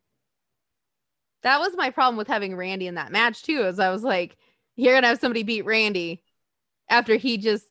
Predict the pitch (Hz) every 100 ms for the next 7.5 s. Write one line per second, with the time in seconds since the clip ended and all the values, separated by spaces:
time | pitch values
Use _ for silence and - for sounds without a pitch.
0 | _ _ _ _ _ 226 226 - 214 214
1 | 196 190 196 185 180 170 180 170 170 165
2 | 165 165 _ _ - 233 196 165 160 156
3 | 170 _ _ _ _ _ _ _ _ _
4 | _ _ _ _ _ _ _ _ _ _
5 | _ _ _ - 190 - - 190 175 -
6 | 170 _ - 339 539 508 381 202 185 180
7 | 160 170 160 120